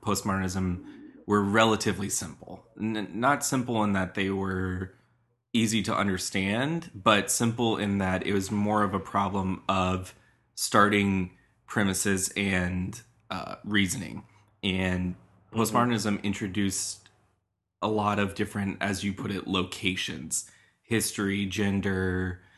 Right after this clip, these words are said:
Speaker 1: sexuality, language,
Speaker 2: Language.
Speaker 1: just all of these
Speaker 2: Yeah.
Speaker 1: different things that are now either influenced by or influences, influencers of,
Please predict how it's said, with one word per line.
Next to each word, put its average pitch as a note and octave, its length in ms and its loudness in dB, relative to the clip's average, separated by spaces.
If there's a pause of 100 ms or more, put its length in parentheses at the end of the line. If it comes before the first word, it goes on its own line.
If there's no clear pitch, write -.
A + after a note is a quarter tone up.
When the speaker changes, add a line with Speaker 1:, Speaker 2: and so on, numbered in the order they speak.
(180)
Speaker 1:
sexuality, G2 1700 0
language, G2+ 720 2
Speaker 2:
Language. G#3 500 -2
Speaker 1:
just - 260 -2
all A#2 280 4
of G#2 120 0
these G2+ 240 0
Speaker 2:
Yeah. C#3 80 -4
Speaker 1:
different A#2+ 240 -8
things B2 500 -4
that F#2+ 440 -4
are G2 140 0
now F#2+ 720 0 (600)
either G#2+ 220 4
influenced B2 500 2
by D#3+ 540 8
or G2+ 180 6
influences, G2 960 -2 (140)
influencers G#2+ 1040 0
of, A2+ 600 0